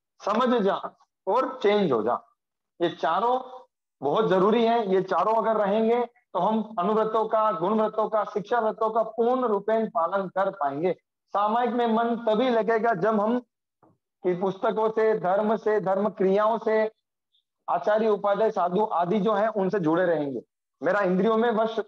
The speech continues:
इंद्रियों पर मेरा, आ, पूरा लगाम लगी रहेगी, मेरा अगर पूरा रहेगा उसके ऊपर तो मैं control कर सकता हूँ, बाकी मैं नहीं कर सकता। अगर मैं समझने की शक्ति रखता हूँ तभी मैं समझ पाऊंगा। Convincing power मेरा strong होना चाहिए। और last जो power था converting power, और जो मैंने दोष लगाया है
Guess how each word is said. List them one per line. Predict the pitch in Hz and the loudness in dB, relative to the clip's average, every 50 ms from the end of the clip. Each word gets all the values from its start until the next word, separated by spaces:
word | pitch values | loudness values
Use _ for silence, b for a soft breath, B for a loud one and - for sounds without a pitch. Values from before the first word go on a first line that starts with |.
| - | -4
इंद्रियों | 175 180 185 208 220 214 220 | -2 0 0 0 0 0 0
पर | 233 226 220 | 0 0 0
मेरा, | 214 208 220 220 220 226 220 220 226 - - _ _ _ - | 0 0 2 2 2 0 -2 -4 -6 -12 -16 _ _ _ -4
आ, | 190 180 | -4 -2
पूरा | 175 175 190 202 214 208 | -2 0 0 0 2 2
लगाम | 185 165 156 180 208 233 226 214 | 0 0 0 0 -2 0 0 -2
लगी | 214 190 190 220 | -2 0 0 2
रहेगी, | 208 208 208 208 202 233 233 | 2 2 2 2 2 2 2
मेरा | 214 208 214 214 214 | 2 2 2 0 0
अगर | 202 196 220 214 - | 0 0 -2 -2 0
पूरा | 214 208 208 214 | 0 0 0 2
रहेगा | 190 170 165 185 208 202 240 | 0 0 0 0 0 0 0
उसके | 233 208 196 - - | 0 -2 -2 -2 -2
ऊपर | 214 208 214 220 196 | -2 0 0 -2 -2
तो | - - 240 240 | 0 0 0 2
मैं | 233 233 226 | 2 0 0
control | 226 202 185 190 208 214 208 | 0 0 0 0 0 -2 0
कर | 202 208 190 | -2 -4 -4
सकता | - 196 190 - 226 | -4 -6 -4 -2 -2
हूँ, | 220 202 | 0 0
बाकी | 185 180 170 196 | 0 -2 -2 -2
मैं | 202 202 | -2 0
नहीं | 190 165 165 175 | 0 0 -2 0
कर | 175 175 | -2 -4
सकता। | - - 131 - - 139 117 - _ _ _ _ _ _ _ _ _ - | -4 -4 -8 -6 -4 -6 -6 -6 _ _ _ _ _ _ _ _ _ -6
अगर | 170 180 202 240 240 | -2 0 0 0 0
मैं | 226 226 233 | 0 0 0
समझने | 226 233 196 196 208 202 220 233 | -2 -2 -2 -2 0 0 0 2
की | 226 247 | 0 0
शक्ति | - 220 196 - - 233 | 0 -2 -4 -2 0 0
रखता | 220 208 202 - - 233 | 2 2 0 0 -2 0
हूँ | 226 226 233 | 0 0 0
तभी | 226 233 220 214 240 | 0 0 0 0 2
मैं | 240 247 233 | 0 0 0
समझ | 240 233 220 226 214 180 | 0 0 0 0 -2 -2
पाऊंगा। | 180 208 190 175 170 175 180 | -2 -2 -2 0 0 -2 -2
Convincing | 185 - - - _ - 190 190 208 226 226 226 254 233 | -2 -4 -8 -14 _ -4 -2 0 0 0 2 2 0 2
power | 196 202 196 214 | 2 0 0 0
मेरा | 208 208 220 214 | 2 2 0 0
strong | 208 220 - - 240 240 247 240 | 0 -4 -8 -4 -2 0 0 0
होना | 214 190 180 175 | 0 0 -2 -2
चाहिए। | 170 170 147 131 135 127 | -2 -2 -2 0 0 0
और | 104 95 139 135 | 0 0 0 0
last | 131 156 190 220 208 190 | 0 2 2 0 0 -2
जो | 233 | -2
power | 196 202 185 196 208 | -2 0 0 0 0
था | 190 233 | -2 -2
converting | 226 233 - 202 190 190 214 214 214 277 269 240 | -4 -2 -2 -2 0 0 0 0 0 0 0 0
power, | 202 185 175 170 143 - _ _ _ _ _ _ - | 0 0 -2 -2 -4 -6 _ _ _ _ _ _ -12
और | 147 - | -8 -2
जो | 127 214 254 | 0 2 2
मैंने | 247 262 254 240 | 2 2 0 2
दोष | 208 214 226 226 226 | 2 2 0 0 0
लगाया | 202 196 185 196 208 202 | 0 0 2 2 2 2
है | 190 214 247 277 269 | 2 0 0 -2 -4